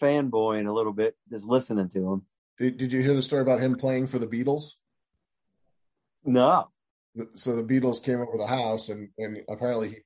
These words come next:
Speaker 2: his dad had him sit up and play. Like, I thi-, I, I might be telling it wrong, but I think he got him up, like, like, late at night, like, got him up to play for, for, for, I don't know if it was all of the Beatles or just a few of 'em, but yeah.
Speaker 1: Really?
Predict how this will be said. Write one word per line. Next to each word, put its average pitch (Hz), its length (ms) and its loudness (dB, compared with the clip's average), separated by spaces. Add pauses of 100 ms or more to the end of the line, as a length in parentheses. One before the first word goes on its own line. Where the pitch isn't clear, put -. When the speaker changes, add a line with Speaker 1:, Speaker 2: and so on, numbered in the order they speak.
(420)
Speaker 2:
his 107 80 -8
dad 110 260 -2
had 113 120 0
him 107 120 -6
sit 113 180 -4
up 113 120 -2
and 101 100 -16
play. 113 360 0 (340)
Like, 98 180 -8 (400)
I 104 40 -16
thi-, 151 120 -4 (540)
I, 110 60 -8 (120)
I 113 40 -4
might 135 140 0
be 127 60 0
telling 135 260 0
it - 40 0
wrong, 143 180 2
but 107 80 2
I 104 80 0
think 143 160 -6
he 127 60 -8
got 113 200 0
him 110 100 -2
up, 123 200 -2
like, 104 260 -8 (720)
like, 101 160 -2
late 123 200 4
at 110 100 -4
night, 113 300 -2 (160)
like, 101 160 -10
got 113 180 0
him 110 80 -2
up 110 160 -6
to - 60 -18
play 113 320 -4
for, 101 340 -10
for, 101 340 -12 (280)
for, 101 320 -6
I 123 60 0
don't 160 100 4
know 147 60 2
if 120 40 0
it 127 40 0
was 123 80 0
all 123 280 2
of 127 60 -4
the 123 80 -4 (160)
Beatles 123 260 0
or 101 80 -10
just 110 160 -12
a - 40 -10
few 127 240 -4
of 120 80 -2 (140)
'em, 113 80 -2
but 98 160 -6
yeah. 98 260 -6 (1080)
Speaker 1:
Really? 151 260 4